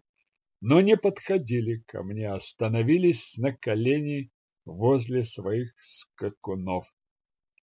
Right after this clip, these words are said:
Чуть наклонив голову на левое плечо, говорю: "Поднимитесь". Когда они встали, продолжаю: "Располагайтесь в лагере". "Где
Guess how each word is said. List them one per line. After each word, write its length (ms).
Чуть 380
наклонив 840
голову 500
на 140
левое 480
плечо, 420
говорю: 500
"Поднимитесь". 1300
Когда 340
они 180
встали, 600
продолжаю: 880
"Располагайтесь 1400
в 140
лагере". 560
"Где 520